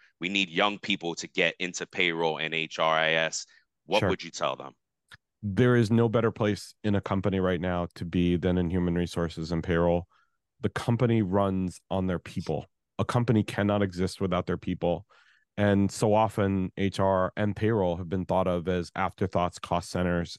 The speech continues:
Speaker 2: and, um, a need to have. And too often it's overlooked. Uh, but nowadays people are understanding that H R is a great career choice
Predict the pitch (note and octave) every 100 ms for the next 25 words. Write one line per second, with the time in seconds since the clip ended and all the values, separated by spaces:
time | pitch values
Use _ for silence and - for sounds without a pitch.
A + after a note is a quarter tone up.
0 | - F2+ F2 F2 F2 - - _ _ _
1 | _ - F2+ F2 F2 E2 F2 F2 - F#2+
2 | F2+ F2+ - E2 F2 E2+ D#2+ - _ _
3 | G2+ G2 F#2+ - _ _ _ - A#2 G2
4 | F#2+ - F#2 F#2 F2 G2 F#2+ F#2 F2+ F#2+
5 | F#2+ - - _ _ _ _ _ - F2
6 | E2+ - F#2+ G#2 G#2+ A2 G2 F#2+ E2+ -
7 | G#2+ G#2 G2 G2 F#2+ - G2 G#2+ G2+ F2+
8 | F2 - G#2 - G#2+ G2 - F2+ E2 -
9 | F2+ F#2+ - F2+ F2 F2 - E2 D#2+ -